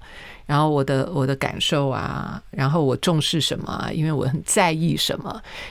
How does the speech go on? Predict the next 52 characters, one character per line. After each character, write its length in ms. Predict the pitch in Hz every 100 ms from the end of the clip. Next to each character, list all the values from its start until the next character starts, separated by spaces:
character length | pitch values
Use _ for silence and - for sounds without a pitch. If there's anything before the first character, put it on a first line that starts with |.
| -
然 120 | 190
后 300 | 196 262 214
还 160 | - 220
有 120 | 254
一 140 | 160 170
个， 140 | -
我 140 | 165 135
觉 140 | 165
得 40 | 165
是 140 | 196
我 60 | 143
们 120 | 123
华 220 | 131 131
人 140 | 135
非 120 | 131 147
常 300 | 139 127 135 - -
不 100 | 180
懂 240 | - - 78
的， 160 | - - - - -
呃， 160 | - 147
其 180 | - 196
实 80 | 202
很 140 | 151
多 120 | 156
人 120 | 151
都 80 | 139
不 120 | 135
懂， 160 | 156 - -
就 140 | 185
是 240 | 165 175 165 - - -
如 260 | 196 247
果 220 | 277 185 143
你 140 | 139
没 100 | 170
有 100 | 185
提 340 | 156 - 143 143
出 240 | - 175
一 180 | 175 151 -
个， 280 | 160 - - - - - - -
呃， 460 | 143 135 - - - 170 - - - -
明 200 | 165 170
确、 320 | - 208 156 - - - - - -
正 240 | - 180 156
向、 260 | 175 147 -
具 200 | - 170
体 240 | - 139
的， 440 | - - - - - -
呃， 400 | - - - - -
请 240 | - 135
求 240 | 123 131 135
的 100 | 143
话， 300 | - 143